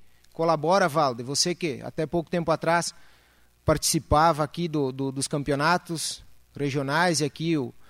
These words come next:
participava do, da equipe do C M D Rondinha Aurora de Linha Tunas. Eu quero aqui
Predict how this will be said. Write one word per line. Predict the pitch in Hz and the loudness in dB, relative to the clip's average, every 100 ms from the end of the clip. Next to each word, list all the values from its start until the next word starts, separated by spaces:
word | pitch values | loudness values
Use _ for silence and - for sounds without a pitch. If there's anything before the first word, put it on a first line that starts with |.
| - _ - | -20 _ -6
participava | 139 - - 151 156 151 | -4 -4 -2 2 2 2
do, | 147 143 135 | -2 -2 -2
da | 135 | -4
equipe | 127 160 - | -4 -6 -6
do | 143 143 | -4 -2
C | 123 147 | 0 -2
M | 143 | -2
D | 127 143 135 - - - _ - | -2 -2 -2 -4 -20 -20 _ -10
Rondinha | 143 143 143 156 139 110 - - _ _ | -6 -4 -2 -2 -4 -6 -14 -20 _ _
Aurora | - 139 139 151 147 | -2 0 4 2 2
de | 147 | 0
Linha | 147 143 | -2 -4
Tunas. | - 160 190 190 - - - - _ _ | -4 -2 0 0 -2 -6 -20 -20 _ _
Eu | - 135 | -8 -4
quero | 165 160 | 0 2
aqui | 170 - 180 180 170 | 0 -2 -2 0 -2